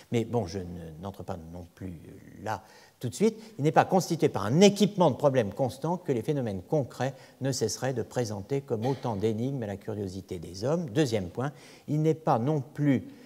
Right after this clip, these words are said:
euh, il n'est pas fait non plus d'un certain état des connaissances sédimentées au cours des âges précédents et servant de sol aux progrès plus ou moins inégaux ou rapides de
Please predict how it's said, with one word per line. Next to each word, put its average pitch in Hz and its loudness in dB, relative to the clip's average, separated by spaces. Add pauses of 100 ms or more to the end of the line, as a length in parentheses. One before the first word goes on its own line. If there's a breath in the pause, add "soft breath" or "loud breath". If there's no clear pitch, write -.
(340 loud breath)
euh, 95 -2 (320)
il 95 -16
n'est 98 -16
pas 90 -10
fait 107 2
non 131 2
plus 113 -6 (340 loud breath)
d'un 120 -4
certain 135 -2 (240)
état 156 2
des 104 -2
connaissances 123 -4 (400 soft breath)
sédimentées 113 -2 (480 soft breath)
au 117 -4
cours 123 -8
des 104 -4
âges 107 -6
précédents 95 -10 (400 soft breath)
et 107 -6
servant 104 -8
de 90 -10
sol 107 -4 (320 soft breath)
aux 113 -6
progrès 95 -8 (160)
plus 120 -6
ou 110 -6
moins 98 -6 (120)
inégaux 101 -6 (140)
ou 110 -6
rapides 107 -8 (380 soft breath)
de 123 0